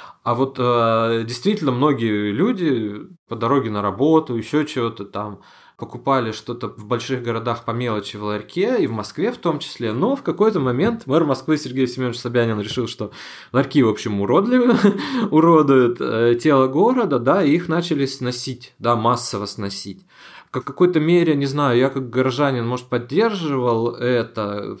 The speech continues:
в, в глубине души, да, потому что особенно у остановок, у метро часто вот толпы у ларьков мешали пройти. Сам ларёк, э, и так места мало, ещё люди в очереди, э, там толкутся около него,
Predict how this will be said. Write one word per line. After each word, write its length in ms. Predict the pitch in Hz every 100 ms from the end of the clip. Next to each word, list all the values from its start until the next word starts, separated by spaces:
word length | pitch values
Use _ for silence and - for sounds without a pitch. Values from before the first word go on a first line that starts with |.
| -
в, 40 | 110 107 107
в 60 | 107
глубине 480 | 120 120 127 127 107
души, 440 | 113 - 123 107
да, 160 | 110 127
потому 300 | 123 120 120
что 280 | - 117 117 - - - _ 117 131
особенно 360 | - 151 139
у 40 | 135
остановок, 680 | 131 135 139 185 165 147 139
у 60 |
метро 580 | 127 123 143 165 165 151
часто 420 | - 143 139 -
вот 220 | 117 120 -
толпы 300 | 143 139 127
у 60 |
ларьков 580 | 120 117 135 170 202 202 -
мешали 420 | 110 117 151 139
пройти. 560 | 123 120 117 107 95 _ _ - -
Сам 260 | - 156 143
ларёк, 480 | 131 127 120 -
э, 240 | 127 117 117
и 40 |
так 280 | 120 156 -
места 320 | 139 135 -
мало, 380 | 120 120 117 113
ещё 240 | 107 -
люди 280 | 113 156 131
в 120 | 120 135
очереди, 460 | 127 123 117 113 110 113 120
э, 20 |
там 200 | - 101
толкутся 520 | 110 117 113 110 104
около 220 | 98 104
него, 360 | 107 107 104